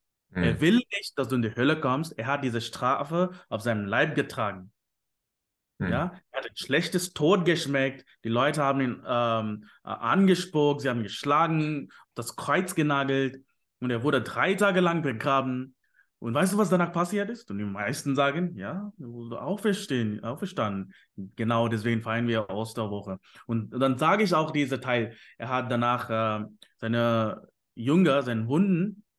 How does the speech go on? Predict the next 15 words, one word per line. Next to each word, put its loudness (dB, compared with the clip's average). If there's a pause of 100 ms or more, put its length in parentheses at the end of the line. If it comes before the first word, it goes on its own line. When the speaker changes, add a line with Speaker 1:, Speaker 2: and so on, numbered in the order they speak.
(200)
Speaker 2:
gezeigt -6 (280)
Speaker 1:
Hm. -2
Speaker 2:
und -6
gesagt, -14 (100)
„Ich -20
bin -4
wahrhaftig -4
auferstanden.“ 0
Und -6
sie, -12 (240)
und -4
sie -4
haben 2
das 0
geglaubt. -4